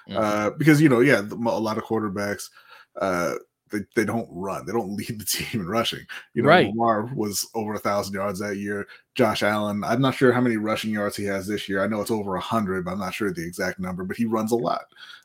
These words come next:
Speaker 2: Uh,
Speaker 1: He
Speaker 2: and
Speaker 1: runs
Speaker 2: the
Speaker 1: a lot,
Speaker 2: running
Speaker 1: yeah.
Speaker 2: backs don't, they aren't really getting it done at this point.
Speaker 1: Yeah.
Speaker 2: Uh, so those are two teams that are kinda really relying on those guys for everything.
Speaker 1: Yeah. Yeah.
Speaker 2: Where, you know, if Josh Allen comes out of the game, who are the Bills?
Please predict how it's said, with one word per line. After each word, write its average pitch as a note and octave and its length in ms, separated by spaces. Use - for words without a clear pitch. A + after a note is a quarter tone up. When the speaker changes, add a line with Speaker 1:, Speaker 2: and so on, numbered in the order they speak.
Speaker 2:
Uh, G#2 200
Speaker 1:
He G#2 60
Speaker 2:
and - 80
Speaker 1:
runs B2 120
Speaker 2:
the A#2+ 80
Speaker 1:
a - 20
lot, A#2 100
Speaker 2:
running A#2 120
Speaker 1:
yeah. C3 80
Speaker 2:
backs A2+ 220
don't, G#2+ 640
they A#2 100
aren't A2 360
really G#2+ 240
getting G2+ 280
it E2 120
done B2 180
at F#2 100
this E2 120
point. D2+ 300
Speaker 1:
Yeah. - 80
Speaker 2:
Uh, G2 200
so C#3+ 180
those B2+ 200
are B2+ 100
two B2+ 200
teams B2 300
that A#2 120
are A#2 60
kinda A#2+ 180
really G#2+ 300
relying G2+ 460
on G#2 140
those F#2+ 160
guys F#2+ 300
for - 360
everything. F#2 420
Speaker 1:
Yeah. F2 160
Yeah. C3+ 160
Speaker 2:
Where, A#2 260
you D3+ 80
know, A2 100
if G2 80
Josh A2 280
Allen A#2 260
comes A2 160
out G2+ 160
of G2+ 40
the G2+ 60
game, G2 420
who C3+ 200
are A#2 60
the F#2 100
Bills? F2+ 520